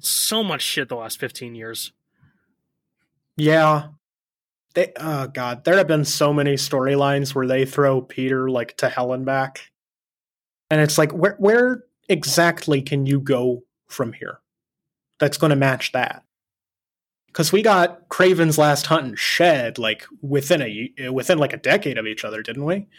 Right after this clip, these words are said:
Speaker 2: And those are two insanely dark and insanely
Speaker 1: Yeah,
Speaker 2: painful
Speaker 1: so
Speaker 2: stories.
Speaker 1: every story since is trying to top how much shit can we throw Peter Parker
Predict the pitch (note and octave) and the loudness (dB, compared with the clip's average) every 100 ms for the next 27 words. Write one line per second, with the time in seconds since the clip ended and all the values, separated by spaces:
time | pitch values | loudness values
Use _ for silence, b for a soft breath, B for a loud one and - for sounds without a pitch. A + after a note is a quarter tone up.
0 | B B C3+ D3 A3+ G#3+ - D#3+ D#3 C#3 | B B 0 2 4 2 2 0 0 -2
1 | B2+ - - F#3+ F#3+ E3+ D3+ D3 C#3 C#3 | 0 0 2 4 4 4 4 4 2 2
2 | C3+ B2+ A2+ - - - D#3+ D3+ C#3+ C3+ | -6 -8 -4 -2 0 4 4 4 2 0
3 | C#3+ C#3 B2+ B2 - B2+ G#2+ - - - | 2 2 2 0 0 -2 -2 -2 -4 -6
4 | _ _ A3+ A#3 A#3 - G3+ E3 - F3 | _ _ -6 -4 -6 -6 -6 -8 -6 -8
5 | D3+ C#3 C#3+ - C#3+ C3 A2+ - _ _ | -8 -10 -14 -8 -8 -8 -12 -18 _ _
6 | _ _ _ _ _ _ - F#3 F3 E3+ | _ _ _ _ _ _ -4 0 0 -2
7 | _ _ _ _ _ _ _ _ _ _ | _ _ _ _ _ _ _ _ _ _
8 | - A#3 B3+ A#3+ B3 - _ _ - F3 | -2 0 2 0 0 -6 _ _ -14 -4
9 | E3 E3+ - - - - - F#3+ D#3 - | 0 0 -2 -8 -6 -4 0 0 -2 -6
10 | D#3+ D#3+ - D#3+ - E3+ E3 D#3+ D3 C#3+ | -6 -4 0 -2 0 -4 -2 -2 -2 -4
11 | C3 | -8